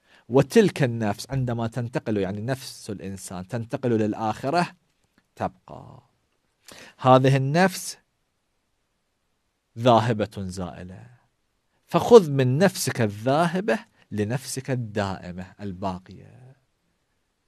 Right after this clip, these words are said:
بإبقاء الله عز وجل لها. ثم يقول أمير المؤمنين: "امرؤ ألجم نفسه بلجامها". هذا من تشبيه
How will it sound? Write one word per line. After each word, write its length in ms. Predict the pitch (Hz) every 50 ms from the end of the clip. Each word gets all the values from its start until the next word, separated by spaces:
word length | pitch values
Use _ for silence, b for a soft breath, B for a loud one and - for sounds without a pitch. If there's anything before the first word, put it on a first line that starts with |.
| _ _ _ _ _ _ _ _ _ _ _ _
بإبقاء 400 | - 78 78 90 101 - 92 92
الله 320 | 90 73 - 92 92 92 90
عز 360 | 90 78 80 85 85 - -
وجل 360 | 87 85 87 90 90 82 80
لها. 440 | - - - 98 - 113 123 131 _ _ _ _ _ _ _ _ _ _ _ _ _ _ _ _ _ _ _ _ _ _ _ _ _ _ _ _ _ B B B B B B
ثم 240 | - 160 170 175
يقول 360 | 156 143 131 131 - 170 165 156
أمير 340 | 131 131 147 151 151 139
المؤمنين: 560 | 135 131 127 127 117 127 139 139 127 120 - - 185
"امرؤ 540 | 196 185 170 147 147 139 120 113 117 117 117 - -
ألجم 500 | 180 185 170 147 131 120 117 131 117 117
نفسه 920 | 117 113 139 185 190 185 - - - - 175 175 170 190 196 208 220 247 240 _ _ _ _ _ _ _ _ _ _ -
بلجامها". 1000 | 117 113 123 110 107 98 98 98 107 95 92 90 87 90 90 104 113 135 151 - _ _ _ _ _ _ _ _ _ _ _ _ _ -
هذا 220 | 110 104 107 120
من 160 | 123 117 104
تشبيه 580 | - 101 92 - - 120 117 110 120 131 143